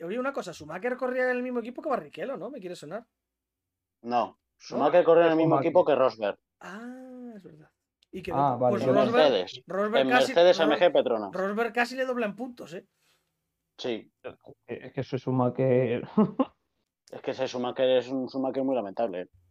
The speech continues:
Speaker 3: Y
Speaker 1: Delita.
Speaker 3: bueno, pero le vino muy bien para ganar dinero al equipo y eso. Porque al final
Speaker 2: Sí.
Speaker 3: llama mucho tener a Schumacher en la plantilla. Eso llama mucho.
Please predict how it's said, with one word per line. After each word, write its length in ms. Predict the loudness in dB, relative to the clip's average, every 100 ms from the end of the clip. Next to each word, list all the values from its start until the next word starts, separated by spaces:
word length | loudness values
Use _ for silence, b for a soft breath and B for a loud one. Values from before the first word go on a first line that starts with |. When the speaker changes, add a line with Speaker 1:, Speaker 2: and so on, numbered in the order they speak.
| _ _ _ _ _ _ _ _
Speaker 3:
Y 60 | 0
Speaker 1:
Delita. 160 | 2 2
Speaker 3:
bueno, 180 | 2 2
pero 160 | -2
le 140 | 0 2
vino 160 | 0 -2
muy 80 | -2
bien 160 | 0 2
para 180 | 2
ganar 280 | 0 -2 -4
dinero 400 | -4 -6 -6 -10 -6
al 80 | -6
equipo 520 | -4 -6 -6 -6 -6
y 80 | -6
eso. 300 | -6 -10 -14 _ _ _
Porque 180 | -2 0
al 60 | 2
final 440 | 2 4 4 4
Speaker 2:
Sí. 120 | 4
Speaker 3:
llama 220 | 4 2
mucho 340 | 2 -2 -2 -6
tener 280 | -6 0 0
a 80 | 0
Schumacher 560 | -2 0 0 -2 -6
en 80 | -4
la 100 | -2
plantilla. 540 | -4 -6 -8 -12 -14 _ _
Eso 120 | -4
llama 200 | -2 0
mucho. 320 | -2 -6 -10